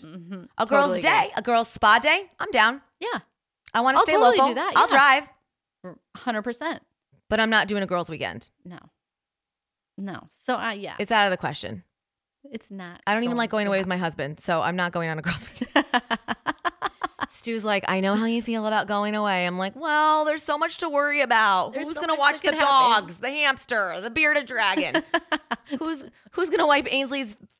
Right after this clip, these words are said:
Speaker 2: pudding face?
Speaker 1: Aw.
Speaker 2: Who's gonna get him dressed?" All that.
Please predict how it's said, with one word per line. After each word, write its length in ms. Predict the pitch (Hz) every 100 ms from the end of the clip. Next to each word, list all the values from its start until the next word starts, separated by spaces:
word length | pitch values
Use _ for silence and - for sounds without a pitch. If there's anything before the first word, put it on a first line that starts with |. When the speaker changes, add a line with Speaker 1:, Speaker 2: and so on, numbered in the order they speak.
| _
Speaker 2:
pudding 320 | - 294 277
face? 560 | 269 247 202 175 - - - -
Speaker 1:
Aw. 920 | 285 240 214 208 202 196 190 185 185
Speaker 2:
Who's 120 | 285
gonna 200 | 302 302
get 160 | 285 285
him 100 | 277
dressed?" 600 | 277 285 262 220 - -
All 180 | 185 190
that. 240 | 165 139